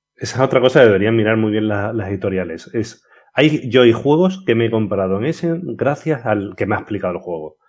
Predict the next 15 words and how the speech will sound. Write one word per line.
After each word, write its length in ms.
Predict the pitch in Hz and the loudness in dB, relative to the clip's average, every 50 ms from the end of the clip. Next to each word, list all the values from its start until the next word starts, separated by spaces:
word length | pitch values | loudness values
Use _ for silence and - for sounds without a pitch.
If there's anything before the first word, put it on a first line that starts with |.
| _ _ _ | _ _ _
sea, 280 | - - 92 82 87 - | -10 -8 -8 -8 -8 -6
el, 300 | - 113 107 104 104 - 92 | -6 -4 -4 -4 -4 -2 -2
hace 220 | 110 113 - 123 | -2 0 2 4
dos 120 | 120 120 110 | 4 4 4
años, 240 | 117 110 101 104 104 | 2 0 0 0 -2
el 60 | 95 | 2
Crystal 360 | - 123 120 117 - 123 117 117 | 2 2 2 4 2 0 2 2
Palace, 360 | 139 143 175 208 233 220 - | 2 2 2 2 0 -2 -8
o 500 | _ _ _ _ _ _ _ _ _ _ | _ _ _ _ _ _ _ _ _ _
sea, 260 | - 113 101 95 - | -4 -4 -4 -2 -2
nos 180 | 127 127 123 113 | -2 0 0 0
lo 60 | 110 98 | 0 0
vendió 360 | 104 104 113 131 151 - - | 0 0 0 0 0 0 -2
a 60 | - | -2
todos. 380 | - 120 90 85 - - - | 0 -2 -2 -2 -10 -14 -20